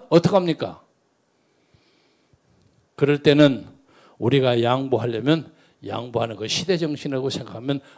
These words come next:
모든 걸 생각하지 않고도 양보하겠습니다. 이게 아주 불리한 발언인데 그렇게 했습니다.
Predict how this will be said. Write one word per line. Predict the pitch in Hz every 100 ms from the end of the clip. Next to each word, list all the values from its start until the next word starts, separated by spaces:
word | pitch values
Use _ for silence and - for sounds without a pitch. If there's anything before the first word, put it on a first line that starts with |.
| -
모든 | - 143 165 226
걸 | 277 247
생각하지 | - 262 247 254 254
않고도 | 175 214 311 285 - - _ -
양보하겠습니다. | - - - - 85 - - - - _ _
이게 | 185 262
아주 | 202 - -
불리한 | 190 262 339 311 285
발언인데 | 214 233 226 156 165 226 131 - _ _
그렇게 | - 233 240 190
했습니다. | - 294 247 -